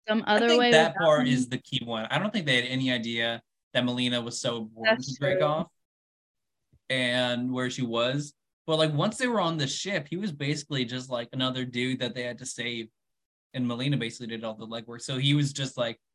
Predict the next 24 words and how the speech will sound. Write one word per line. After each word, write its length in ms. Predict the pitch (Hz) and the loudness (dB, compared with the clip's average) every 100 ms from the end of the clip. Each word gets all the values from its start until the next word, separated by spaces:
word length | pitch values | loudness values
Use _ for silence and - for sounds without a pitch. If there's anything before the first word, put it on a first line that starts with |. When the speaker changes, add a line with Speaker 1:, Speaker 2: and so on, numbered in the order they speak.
| _ | _
Speaker 2:
he 100 | 127 | -2
distracted 760 | 123 - 123 117 - 117 107 - | 0 -2 -2 -2 -6 -12 -12 -12
Taskmaster 760 | 110 110 - 117 110 - 117 | -10 -10 -12 -12 -12 -12 -14
from, 260 | 117 113 110 _ _ _ _ - | -12 -12 -12 _ _ _ _ -10
from 220 | 113 113 | -8 2
Speaker 1:
Yeah. 340 | 214 196 180 | 4 6 4
Speaker 2:
stopping 140 | - 110 | -2 -10
Melina, 260 | 110 - _ _ | -14 -16 _ _
right? 260 | - 113 240 | -8 -4 0
Speaker 1:
Like, 140 | 240 240 | 0 4
really 300 | 269 277 269 | 8 8 8
all 200 | 226 233 | 8 8
he 120 | 269 | 8
was 520 | 226 208 220 226 - _ _ - | 6 6 4 0 -12 _ _ 4
after 600 | 196 208 - 214 208 - | 4 4 0 2 2 0
they 220 | 208 208 | 0 0
found 400 | 202 202 202 196 - | 2 2 2 -2 -4
Melina 640 | 104 101 104 208 202 196 - | -2 2 2 2 0 -2 -4
was 480 | 196 185 180 - _ | 0 0 0 -6 _
an 140 | 196 190 | -4 -2
annoyance 760 | 190 208 220 247 247 - - - - | 2 6 6 6 2 -4 -14 -18 -6
and 480 | 202 196 196 196 - | -2 2 2 0 -2
a 100 | 190 | -2
distraction. 840 | 185 185 185 180 - 180 180 214 | -2 -2 0 0 -2 -6 -4 -4